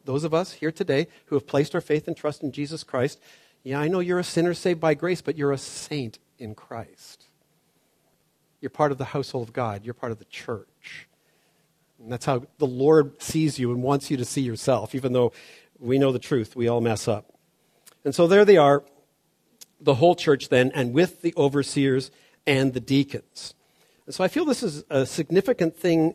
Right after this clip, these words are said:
to confirm, these two, one in office and one in role, of the leaders in the local church. And so the question that comes out of that for me this week is, and I'm thinking of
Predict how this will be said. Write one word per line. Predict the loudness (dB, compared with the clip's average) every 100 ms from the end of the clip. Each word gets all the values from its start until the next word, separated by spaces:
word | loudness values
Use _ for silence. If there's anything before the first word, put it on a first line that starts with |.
| -6
to | -12
confirm, | -8 -8 0 2 4 0 -4 _ -20
these | -6 -2 -2 -4
two, | -8 -2 0 0 -2 -6
one | -2 2 4
in | 6
office | 4 2 -2 -2
and | -4
one | 0 -2
in | 2
role, | 4 4 4
of | 0 2
the | 2
leaders | 2 -4 -2 0 0 0 -4 -10 -16 _ _ _ _ -2
in | 2 2 2 -2 -4 _ _ -4
the |
local | 2 2 2
church. | -4 2 4 2 -6 -18 -18 _ _ _ -14
And | -4
so | -2
the |
question | 2 2 4 0
that |
comes | 2 2 4
out | 4
of | 4
that | 2 0
for | -4
me | -2 -2 -4 -8 -20 -20 -6
this | -4 -4
week | -2 -2 0
is, | -4 -2
and | -4
I'm | -2
thinking | -4 -4
of | -4